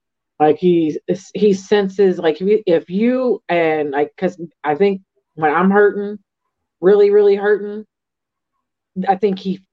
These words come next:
he senses it some kind of way, and he, he starts, like, really, really, you know, like, really, really hurting. And, but yeah, he's sensory overload.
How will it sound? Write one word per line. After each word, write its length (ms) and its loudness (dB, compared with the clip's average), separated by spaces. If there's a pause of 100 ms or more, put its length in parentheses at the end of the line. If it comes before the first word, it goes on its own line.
(120)
he 240 -8
senses 600 -4
it 240 0 (380)
some 380 -4
kind 240 -2
of 80 2
way, 420 2 (640)
and 640 0 (140)
he, 800 -4 (1400)
he 240 0
starts, 380 -4
like, 220 -6 (180)
really, 340 -2
really, 400 0
you 180 -6
know, 160 -6
like, 200 -18 (120)
really, 300 0
really 260 0
hurting. 300 -4 (1000)
And, 440 0
but 140 -2
yeah, 160 2
he's 200 -2
sensory 560 -2
overload. 800 0